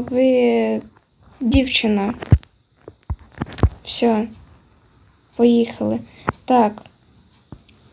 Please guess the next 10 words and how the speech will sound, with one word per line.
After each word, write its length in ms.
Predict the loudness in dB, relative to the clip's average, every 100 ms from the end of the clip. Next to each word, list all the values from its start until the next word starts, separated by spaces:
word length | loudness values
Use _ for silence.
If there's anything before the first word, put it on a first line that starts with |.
| -4
Ви 380 | 0 4 6 6 6 4 2 2 2
йдете 560 | 0 -2 2 4 4 4
з 60 | 4
нами, 320 | 4 2 0
бо 120 | 0
у 60 | 2
вас 220 | 2 0 -4
дуже 680 | -2 0 2 2 2 -2 -6 -10 -12 -6 -2 -2 -4 -16 -20 -18 -16 -18 -20 -20 -20 -20 -20 -20 -20 -20 -20 -20 -12
цікаве 500 | -2 0 4 4 2
волосся. 680 | 2 0 2 0 -2 -10 -12